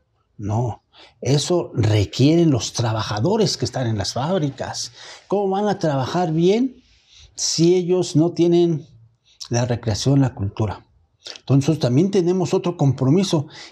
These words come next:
Y ahí yo te decía hace rato, ahí es el humanismo de la universidad. Eso también lo tiene que ver la universidad. Porque si no les damos eso, cuando nosotros, entre comillas, dirigimos,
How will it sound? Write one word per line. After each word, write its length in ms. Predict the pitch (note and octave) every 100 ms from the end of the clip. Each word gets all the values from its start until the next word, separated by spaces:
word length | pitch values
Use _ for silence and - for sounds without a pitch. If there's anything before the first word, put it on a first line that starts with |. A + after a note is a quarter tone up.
| _
Y 100 | C3 C3
ahí 360 | D#3 F#3+ G3+
yo 160 | F3+ F3
te 100 | F3
decía 280 | D#3 D3 E3+
hace 160 | D#3+
rato, 460 | D#3 D#3+ - E3 - - _ -
ahí 280 | A2+ A#2+
es 140 | D3 -
el 120 | B2
humanismo 680 | A2 A2 A2 C3+ C3+ B2 G#2
de 100 | G2
la 80 | G2
universidad. 640 | F#2+ F#2 - - G#2+ - _ _ - - _
Eso 320 | F#3+ G3+ F3+ F3
también 240 | A#2 C3+
lo 80 | B2
tiene 220 | C3 A2+
que 120 | G2
ver 100 | G2+
la 80 | G#2+
universidad. 560 | G2 F#2 - G2 B2 C3+ _ _ - - _
Porque 340 | - C#3+ C#3 C3+
si 220 | - C3+
no 240 | D3 A3
les 140 | A3+ F3
damos 320 | F#3+ F#3+ -
eso, 260 | C#3+ - F#3+ - _ _ - - - - - _ - - _
cuando 280 | A#2+ B2 B2+
nosotros, 640 | A#2 F3+ F#3+ G3 - -
entre 300 | - A2+ A#2+
comillas, 480 | A#2+ B2 E3+ D3+ -
dirigimos, 880 | A#2+ A#2 - C3+ C3 F3+ - -